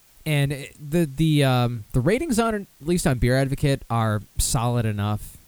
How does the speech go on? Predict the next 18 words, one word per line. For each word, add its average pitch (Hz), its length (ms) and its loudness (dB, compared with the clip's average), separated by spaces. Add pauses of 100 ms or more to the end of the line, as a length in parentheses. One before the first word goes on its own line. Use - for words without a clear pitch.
(180)
You 117 160 -10
know, 110 120 -8 (160)
good 117 320 4
ratings 110 360 0
on 107 180 -2
it. 104 160 -6 (880)
I, 170 320 -2
I 151 100 2
tend 190 240 0
to 175 80 2
like 131 260 -2
black 127 300 0
I 120 160 2
P 120 220 2
As. 113 280 0
Tho-, 143 200 2
those 156 260 4
were, 104 280 2